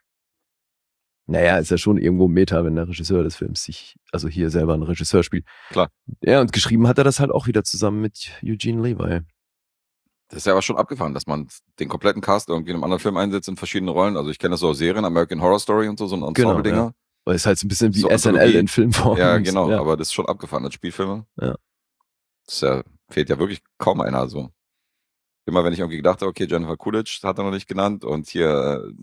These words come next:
Speaker 2: äh, Higgins hat er noch nicht genannt und so und die ganzen Leute, hast du dann noch hinzugefügt, wo ich dachte, okay, wirklich alle dabei. Fred Willard.
Speaker 1: Ja.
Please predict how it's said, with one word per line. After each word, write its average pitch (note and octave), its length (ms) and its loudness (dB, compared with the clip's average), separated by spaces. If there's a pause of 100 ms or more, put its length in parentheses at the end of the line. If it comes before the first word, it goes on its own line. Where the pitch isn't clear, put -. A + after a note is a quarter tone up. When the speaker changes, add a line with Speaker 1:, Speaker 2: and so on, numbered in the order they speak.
(920)
Speaker 2:
äh, - 80 -12
Higgins G2 300 -2
hat G2 100 2
er G2 60 0
noch F#2+ 80 0
nicht F#2 120 -4
genannt F#2 280 -2
und F2+ 120 -6
so F#2 80 -2
und F#2 80 -2
die E2+ 40 -10
ganzen F2+ 280 -2
Leute, E2+ 240 0 (640)
hast E2+ 200 -2
du F#2+ 60 2
dann F2 120 0
noch F2 100 -4
hinzugefügt, F2 520 -4
wo A1+ 60 -6
ich - 100 -10
dachte, - 220 -8
okay, - 220 -6
wirklich D#2+ 240 -6
alle A#1+ 80 -4
dabei. B1 240 -6
Fred C#2 240 -4
Willard. D#2+ 280 2 (180)
Speaker 1:
Ja. A2+ 180 4